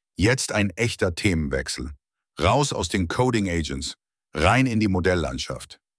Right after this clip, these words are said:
Denn abseits von Open A I ist diese Woche einiges passiert.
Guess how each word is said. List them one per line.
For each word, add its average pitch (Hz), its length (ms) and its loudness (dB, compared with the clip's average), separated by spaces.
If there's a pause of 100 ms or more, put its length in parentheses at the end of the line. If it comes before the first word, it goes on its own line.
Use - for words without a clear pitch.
(340)
Denn 85 120 6
abseits 127 400 2
von 104 160 0
Open 110 300 0
A 92 380 0
I 98 100 0
ist 82 200 -6
diese 95 240 0
Woche 87 260 0
einiges 78 380 0
passiert. 73 460 -4